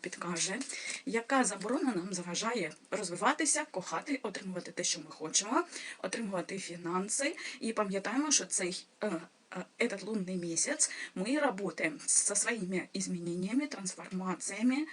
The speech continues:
а, что-то убираем, что-то принимаем, потому что этот месяц как раз является толчком для того, чтобы в дальнейшем, э,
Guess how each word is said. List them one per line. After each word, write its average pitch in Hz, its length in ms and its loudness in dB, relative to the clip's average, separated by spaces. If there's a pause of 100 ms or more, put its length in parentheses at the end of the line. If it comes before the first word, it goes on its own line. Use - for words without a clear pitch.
(280)
а, 190 320 2
что-то 190 560 2
убираем, 190 500 2 (120)
что-то 208 320 2
принимаем, 175 640 0 (300)
потому 190 340 0
что 175 800 2 (300)
этот 185 260 2
месяц 196 560 0
как - 200 -8
раз 202 340 2 (240)
является 180 460 2 (120)
толчком 202 760 2 (220)
для 190 180 -2 (120)
того, 185 240 -2
чтобы 170 300 -2
в 170 60 -8
дальнейшем, 190 640 2 (640)
э, 170 80 -4